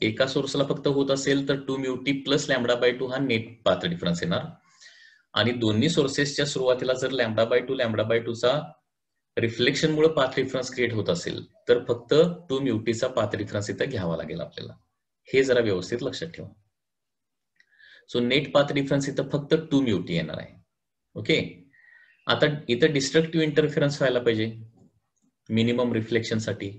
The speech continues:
For destructive interference Two mu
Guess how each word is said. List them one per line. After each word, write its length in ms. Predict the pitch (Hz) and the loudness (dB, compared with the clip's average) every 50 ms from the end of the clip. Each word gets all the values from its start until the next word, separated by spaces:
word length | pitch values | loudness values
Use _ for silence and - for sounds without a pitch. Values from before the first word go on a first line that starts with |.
| - - _ _ _ _ _ _ _ _ _ | -18 -20 _ _ _ _ _ _ _ _ _
For 200 | 120 113 117 127 139 151 147 - - _ _ _ _ _ _ _ _ _ _ _ _ _ _ _ _ _ - | 2 4 4 2 0 -2 -8 -12 -20 _ _ _ _ _ _ _ _ _ _ _ _ _ _ _ _ _ -14
destructive 920 | 104 101 110 107 107 - - - - 123 120 120 - - - 120 107 87 80 - - - - _ _ _ _ _ _ _ _ _ _ - - - - - _ _ _ _ _ _ _ - _ _ _ _ _ _ - - _ _ _ _ - | -12 -6 -6 -6 -6 -6 -10 -8 0 0 0 0 0 -6 -4 -2 -2 -2 -2 -4 -8 -16 -20 _ _ _ _ _ _ _ _ _ _ -20 -20 -20 -20 -20 _ _ _ _ _ _ _ -20 _ _ _ _ _ _ -20 -20 _ _ _ _ -6
interference 840 | 101 95 95 95 - 113 113 117 - 117 107 101 92 82 - - - - - - - - _ _ _ _ - _ _ _ _ 87 85 85 85 _ _ _ _ _ _ _ _ _ _ _ _ _ _ _ _ _ _ _ _ _ _ _ _ _ _ _ _ _ _ _ _ _ _ _ _ _ _ _ _ _ _ _ _ _ _ _ _ _ - _ _ _ _ _ _ _ _ _ _ _ _ - _ _ _ _ _ _ _ _ _ | -4 -4 -4 2 4 4 4 4 0 0 0 0 -2 -2 -6 -8 -12 -14 -14 -16 -20 -20 _ _ _ _ -20 _ _ _ _ _ _ _ _ _ _ _ _ _ _ _ _ _ _ _ _ _ _ _ _ _ _ _ _ _ _ _ _ _ _ _ _ _ _ _ _ _ _ _ _ _ _ _ _ _ _ _ _ _ _ _ _ _ -20 _ _ _ _ _ _ _ _ _ _ _ _ -20 _ _ _ _ _ _ _ _ _
Two 140 | - 135 151 | 0 2 2
mu 180 | 151 139 131 | 4 4 2